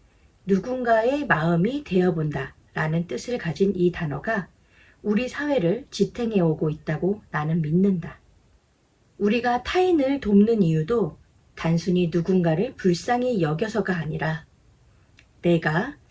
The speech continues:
나의 아이가 저런 상황이 된다면 어떨까 하는 데서 나온다. 그만큼 누군가의 마음이 되어보는 일은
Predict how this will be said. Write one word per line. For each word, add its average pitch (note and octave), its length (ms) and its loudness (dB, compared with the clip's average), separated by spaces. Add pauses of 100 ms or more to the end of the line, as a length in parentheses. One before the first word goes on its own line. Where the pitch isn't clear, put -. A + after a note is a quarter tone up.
(140)
나의 E3+ 340 4
아이가 E3+ 580 2 (400)
저런 F#3+ 380 4
상황이 F3+ 440 2
된다면 F3 420 0
어떨까 F3+ 600 0
하는 B3+ 420 -6
데서 E3 420 -4
나온다. C#3+ 560 -8 (1600)
그만큼 A#3+ 580 2
누군가의 A#3+ 640 2
마음이 E3+ 480 2
되어보는 E3+ 600 2
일은 D#3+ 380 -4